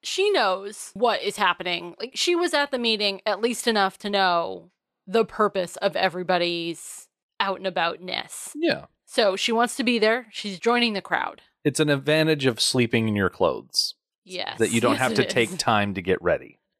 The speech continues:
Speaker 1: <gasps> Yeah. Something really bothers me.
Speaker 2: Oh, I have a feeling I know exactly what it is.
Speaker 1: Yeah.
Speaker 2: Like, not even ten seconds into this clip.
Speaker 1: The banker meanly,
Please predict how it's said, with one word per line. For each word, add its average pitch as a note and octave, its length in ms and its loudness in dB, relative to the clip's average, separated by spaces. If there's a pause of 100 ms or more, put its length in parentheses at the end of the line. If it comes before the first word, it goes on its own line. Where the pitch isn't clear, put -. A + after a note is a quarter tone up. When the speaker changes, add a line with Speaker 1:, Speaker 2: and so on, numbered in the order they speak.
(120)
Speaker 1:
<gasps> D#4+ 80 -8 (500)
Yeah. B3 520 4 (380)
Something E4+ 420 0
really G3+ 600 -2
bothers F3+ 400 2
me. - 260 -20
Speaker 2:
Oh, C#3+ 380 2
I A2+ 280 4
have A#2+ 120 2
a B2 80 -4
feeling C3 320 0
I A#2+ 80 2
know A#2+ 220 2
exactly G#2+ 440 0
what G#2 200 2
it F#2 80 0
is. D2+ 420 -6
Speaker 1:
Yeah. G#3 540 0 (360)
Speaker 2:
Like, A2+ 120 -4
not B2 240 2
even C3+ 260 2
ten C3 240 0
seconds B2 400 0
into A2+ 240 4
this G2+ 180 4
clip. - 280 -6 (320)
Speaker 1:
The C#4 140 2
banker D4 760 -2 (280)
meanly, C#4+ 1080 2